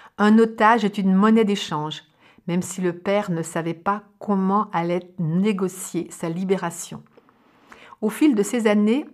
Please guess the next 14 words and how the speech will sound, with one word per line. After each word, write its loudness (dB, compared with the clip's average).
il 0
a 2
pu -4
vivre -2
quelques -4
moments 2
plus -2
sympathiques. -6
Je -2
vous 2
lis 2
le 4
paragraphe 2
intitulé « 0